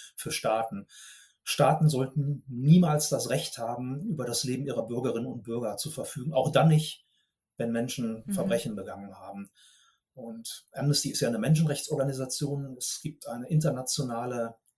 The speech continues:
Speaker 1: Menschenrechtserklärung und die hat zwei ganz wesentliche Punkte, nämlich einmal den Artikel drei,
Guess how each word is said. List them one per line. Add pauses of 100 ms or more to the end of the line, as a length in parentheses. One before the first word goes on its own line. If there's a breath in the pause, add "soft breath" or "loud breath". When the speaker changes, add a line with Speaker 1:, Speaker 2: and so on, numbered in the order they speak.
(280)
Speaker 1:
Menschenrechtserklärung
und
die
hat (280)
zwei
ganz
wesentliche
Punkte, (960 loud breath)
nämlich
einmal
den
Artikel
drei,